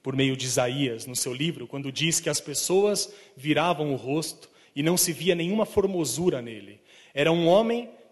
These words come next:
que tinha trinta anos, mas aparentava cinquenta. Lembram quando perguntam pra ele?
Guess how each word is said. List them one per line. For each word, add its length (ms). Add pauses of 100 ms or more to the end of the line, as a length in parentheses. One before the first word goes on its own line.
que 400
tinha 320
trinta 340
anos, 320
mas 200
aparentava 680
cinquenta. 720
Lembram 320
quando 180
perguntam 400
pra 160
ele? 300